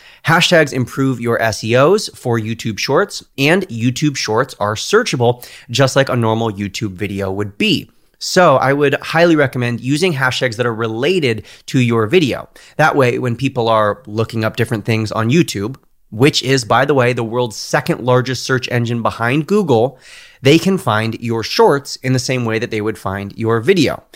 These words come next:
This also helps YouTube recommend your content to people who might be interested in it. So I would recommend putting about five hashtags in your caption of your video and make sure that as you're typing in those hashtags, you're using ones that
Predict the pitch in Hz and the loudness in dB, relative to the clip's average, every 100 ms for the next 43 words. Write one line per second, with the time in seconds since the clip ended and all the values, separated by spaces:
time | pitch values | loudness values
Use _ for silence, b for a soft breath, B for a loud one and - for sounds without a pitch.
0 | B B 127 147 127 139 117 120 123 - | B B 0 2 2 2 4 2 0 -6
1 | 120 117 117 123 117 - 107 123 123 117 | -4 -4 -2 -2 -2 -4 0 -2 2 0
2 | 120 190 175 110 107 101 98 - 113 B | 2 0 0 -2 -2 -4 -4 -4 -6 B
3 | B - 180 120 135 117 143 120 107 - | B 0 2 4 2 0 0 0 0 -2
4 | 120 131 160 139 - 104 98 85 - _ | -8 -2 -2 0 -4 -4 -4 -4 -12 _
5 | _ - 180 196 175 160 147 143 151 151 | _ 4 6 6 4 2 -2 -2 -4 0
6 | 147 143 - - 131 135 135 127 B B | 2 0 -2 0 2 2 0 -2 B B
7 | - 131 123 - 113 104 104 - 131 127 | -2 0 2 0 0 0 -2 -6 0 0
8 | 131 113 107 98 - 190 - - 113 - | 0 -2 -2 -2 -2 -2 0 0 0 0
9 | 107 107 101 175 175 160 - _ _ 151 | -2 -2 0 4 4 4 0 _ _ 0
10 | 156 156 - 147 135 139 - 127 123 127 | 2 0 0 0 2 2 2 2 0 -6
11 | - 120 117 117 113 113 147 139 - 143 | -4 -4 -2 -4 -4 -4 -2 -2 0 0
12 | 131 - - - - 135 151 135 139 131 | 0 -4 -20 -20 -2 2 4 4 2 2
13 | 139 123 113 113 120 - | 2 2 0 0 -4 -4